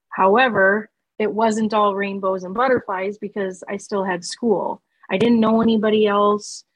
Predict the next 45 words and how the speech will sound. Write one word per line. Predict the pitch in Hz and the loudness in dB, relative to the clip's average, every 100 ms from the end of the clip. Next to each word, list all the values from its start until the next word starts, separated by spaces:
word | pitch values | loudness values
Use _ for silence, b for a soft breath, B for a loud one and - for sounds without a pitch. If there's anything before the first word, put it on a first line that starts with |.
| _ _ | _ _
I | - 175 | -12 -8
felt | 190 185 233 | -4 -4 -4
alone. | 233 226 226 220 220 220 | 0 2 2 2 0 -4
I | 175 | -4
didn't | 208 | -4
really | 226 240 240 | -2 0 -2
feel | 247 240 | -2 -2
like | 233 226 | -2 -2
I | 226 | -4
belonged. | 220 208 202 202 202 202 202 - | -2 0 0 0 -2 -4 -4 -6
I | 185 165 | -12 -12
struggled | - 185 214 233 - | -8 -4 -2 -4 -4
to | |
make | 233 233 - | -4 -4 -6
friends. | 214 208 202 202 - | -6 -4 -6 -8 -10
Like, | 185 - | -12 -10
so | 220 | -4
that | 214 269 311 | 2 2 0
was | 254 - | -6 -8
really | 180 180 202 208 | -8 -2 2 2
hard | 196 185 202 - | 2 -2 -4 -6
for | 220 | -4
me. | 240 247 247 b b b b b | -2 -2 -4 b b b b b
And | 233 208 202 - | 0 2 0 -2
I | 196 214 220 208 _ | 0 2 0 -2 _
started | - 202 208 277 | -8 -2 0 -2
having, | 214 175 180 175 | -4 -6 -6 -10
you | 180 | -10
know, | 185 | -8
mental | 185 180 196 | -10 -6 -6
health | 180 185 - 202 _ - | -2 -2 -4 -12 _ -8
issues | 196 185 196 185 180 | -6 -4 -2 -4 -4
at | - 180 226 - | -4 -4 -6 -2
a | 202 | 0
young | 202 202 | 2 2
age. | 202 214 - - 208 | 0 0 -4 -8 -6
Like, | 185 | -6
that's | 202 190 - _ | -6 -6 -10 _
part | 208 208 | -2 0
of | 202 | 0
my | 202 | -2
story. | - - 196 220 | -4 -2 0 0
That's | 220 185 - | 0 -6 -10
something | 196 190 185 | -10 -6 -6
I, | 180 175 | -6 -8